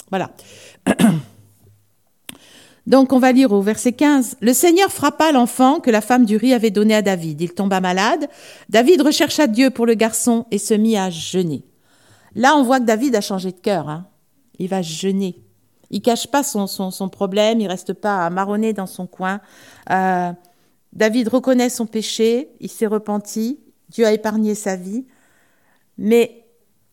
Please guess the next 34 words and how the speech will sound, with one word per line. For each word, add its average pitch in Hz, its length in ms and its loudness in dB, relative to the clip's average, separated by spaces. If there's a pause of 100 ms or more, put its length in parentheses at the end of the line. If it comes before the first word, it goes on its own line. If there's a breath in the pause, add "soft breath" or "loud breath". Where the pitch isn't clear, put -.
(220)
quand 247 160 2
l'enfant 277 720 0 (920)
est 214 80 2
malade, 208 480 2 (340)
il 202 140 -4
va 190 300 -10
vers 180 200 -16
le 160 80 -12
Seigneur. - 500 -14 (1040 soft breath)
Et 269 280 2 (1300)
on 208 80 -4
va, 208 200 0
on 190 80 -4
va 185 100 -4
lire 175 160 -6
la 170 80 -8
suite. - 240 -14
Rentré 302 400 2
chez 294 220 2
lui, 254 320 2
il 220 160 0
passait 269 280 2
la 247 140 4
nuit 254 220 4
couché 254 320 -4
par 226 240 -4
terre. - 420 -6 (120)
Pour 185 180 -4
un 180 80 2
roi, 220 260 2
c'est - 100 -14
quand 156 120 -10
même, 185 220 -2
hein. 202 100 -8